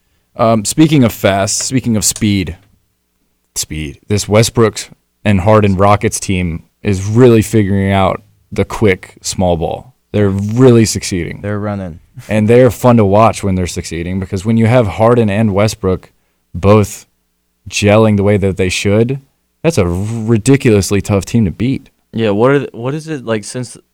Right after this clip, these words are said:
Speaker 3: under s-, when their team's been under six seven as their starting lineup? What are they, like, tw-,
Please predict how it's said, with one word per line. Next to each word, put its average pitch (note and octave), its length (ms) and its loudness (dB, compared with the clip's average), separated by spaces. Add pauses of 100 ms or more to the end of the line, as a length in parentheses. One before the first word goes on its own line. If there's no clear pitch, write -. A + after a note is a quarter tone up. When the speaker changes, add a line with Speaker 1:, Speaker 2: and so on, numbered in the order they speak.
(100)
Speaker 3:
under A#2+ 220 2
s-, - 280 -4
when A#2 160 -2
their A2+ 100 2
team's B2 340 -6
been A#2 220 -6
under A2+ 300 -4
six - 380 -10
seven G#2+ 360 -2
as G#2 220 -6
their G2+ 120 -10
starting G2+ 360 -6
lineup? G2 300 -8
What G#2+ 140 -6
are G#2 40 -6
they, G2 180 -10
like, G2 200 -12 (160)
tw-, - 60 -20